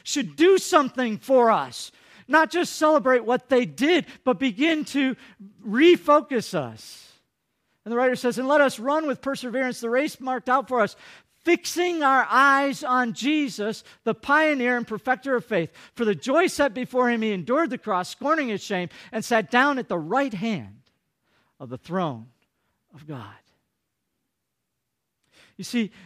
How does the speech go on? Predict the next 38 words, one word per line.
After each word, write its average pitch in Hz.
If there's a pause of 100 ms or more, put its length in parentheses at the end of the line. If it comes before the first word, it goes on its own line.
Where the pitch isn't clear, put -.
(140)
Jesus 269
stepped -
into 311
this 233
world 196
and 170
began 240
to 214
trans-, 262
began 226
to 214
transform 269
it 202 (200)
with 247
his 226
love 269
and 220
his 196
grace, 277 (160)
and 247
he 233
died 320
on 294
the 233
cross 277
to 233 (200)
begin 254
to 294
change 320
us 254 (200)
and 269
change 339
the 381
world. 277 (2000)
And 277
because 320
of 285
that, 262